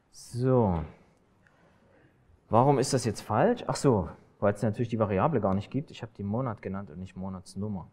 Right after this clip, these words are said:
So, und jetzt müssten wir das ausführen können. Null und dann geht das weiter, ja. Hundertfünfundfünfzig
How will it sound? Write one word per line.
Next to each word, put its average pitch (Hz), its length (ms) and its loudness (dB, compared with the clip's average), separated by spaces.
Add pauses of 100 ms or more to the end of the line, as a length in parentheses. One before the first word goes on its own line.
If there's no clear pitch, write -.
(3250)
So, 127 280 4
und 104 160 -2
jetzt - 360 0
müssten 151 380 -2
wir 143 380 2 (880)
das 110 160 -6
ausführen 147 480 -2
können. 196 400 -2 (840)
Null 175 460 2
und 123 180 -4
dann 127 120 0
geht 127 160 0
das 117 180 -6
weiter, 82 320 -4
ja. 147 220 -8 (1160)
Hundertfünfundfünfzig 131 1200 -4